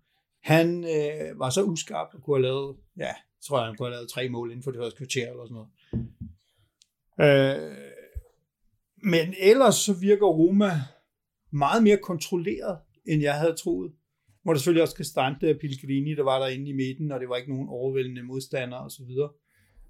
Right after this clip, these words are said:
Øhm, men det var, det, det var en rigtig, øh, som jeg sagde,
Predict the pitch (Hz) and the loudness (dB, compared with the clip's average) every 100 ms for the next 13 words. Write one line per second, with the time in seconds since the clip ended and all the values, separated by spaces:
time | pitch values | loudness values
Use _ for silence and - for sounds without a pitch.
0 | - 135 127 123 123 - - _ _ _ | -2 0 2 -2 -6 -16 -18 _ _ _
1 | - 143 147 196 190 190 - 185 180 156 | -6 2 4 4 2 -6 -2 2 2 0
2 | 156 160 233 170 151 139 131 135 139 151 | -4 2 6 8 8 4 0 -4 -10 -10
3 | 151 143 127 170 190 | -6 -4 0 4 2